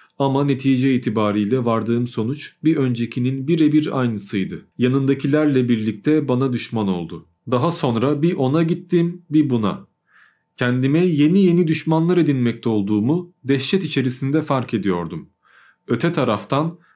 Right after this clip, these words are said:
Tanrı'nın sözlerine öncelik vermem gerektiğini de düşünüyordum. Onun içindir ki bilge olarak isim yapmış herkese araştırmaya devam etmeli, kahinin sözlerinin ne anlama geldiğini bulmalıydım.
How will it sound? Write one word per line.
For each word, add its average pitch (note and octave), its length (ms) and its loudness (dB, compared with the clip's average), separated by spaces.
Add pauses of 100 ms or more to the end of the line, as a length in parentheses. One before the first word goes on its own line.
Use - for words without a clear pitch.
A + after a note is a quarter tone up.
(160)
Tanrı'nın C#3 520 0
sözlerine C3 640 0
öncelik C#3+ 540 0
vermem A2+ 380 0
gerektiğini A2 560 -2
de F3 120 2
düşünüyordum. G2+ 720 -2 (840)
Onun E3+ 260 4
içindir A#2 520 -2
ki F3 400 -2
bilge C3 320 0
olarak D3 400 0
isim D3+ 280 -2
yapmış B2+ 380 -4
herkese C#3+ 400 0
araştırmaya G#2+ 720 -2
devam G#2 360 0
etmeli, G2 560 -2 (420)
kahinin B2 460 0
sözlerinin C3 760 0
ne D#3 60 2
anlama C3+ 400 0
geldiğini G#2+ 540 0
bulmalıydım. A2 720 0